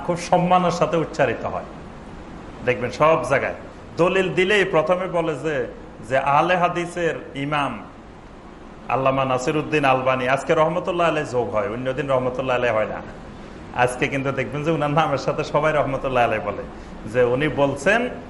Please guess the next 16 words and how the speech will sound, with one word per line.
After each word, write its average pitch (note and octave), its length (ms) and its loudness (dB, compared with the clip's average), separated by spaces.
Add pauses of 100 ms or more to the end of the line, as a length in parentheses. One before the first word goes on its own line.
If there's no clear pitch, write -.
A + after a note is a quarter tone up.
(320)
যে C3 120 4 (680)
এই, A#2+ 160 2 (1120)
এই D3+ 120 2
হাদিস D3+ 360 4
সহিহ, B2 300 4 (1120)
কারণ D#3+ 240 6
এটা F#3+ 160 4
তাদের D#3 260 4 (100)
দলের E3+ 300 6
সাথে F#3 160 4 (100)
মিলে F3 200 2
গেছে, A#2 240 -4 (100)
তাআসসুবের D#3 640 4
সাথে D#3+ 160 4
মিলে D3 260 0
গেছে। G#2 220 -8